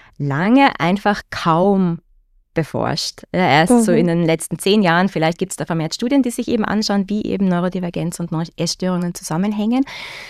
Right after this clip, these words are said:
Speaker 1: Allerdings muss man auch dazu sagen, ja, es gibt insgesamt immer noch sehr wenig,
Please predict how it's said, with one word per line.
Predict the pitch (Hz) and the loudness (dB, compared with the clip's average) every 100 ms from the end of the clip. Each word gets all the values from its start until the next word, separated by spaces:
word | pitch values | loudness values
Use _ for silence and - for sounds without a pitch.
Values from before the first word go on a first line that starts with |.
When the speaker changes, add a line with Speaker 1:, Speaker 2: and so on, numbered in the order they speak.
| - - - - _ _ _ | -20 -20 -20 -20 _ _ _
Speaker 1:
Allerdings | - 214 185 240 403 - | 2 4 4 4 2 2
muss | 220 | 0
man | 214 | 0
auch | 185 | 0
dazu | 190 - 285 | -4 -2 0
sagen, | 349 - 254 247 208 | 2 2 2 2 0
ja, | |
es | 208 | -2
gibt | 220 - | -2 -2
insgesamt | 202 - 208 190 | -2 -2 -4 -2
immer | 190 185 | -2 0
noch | 185 | -2
sehr | - 185 165 | -2 -2 2
wenig, | 160 143 - | 2 2 -2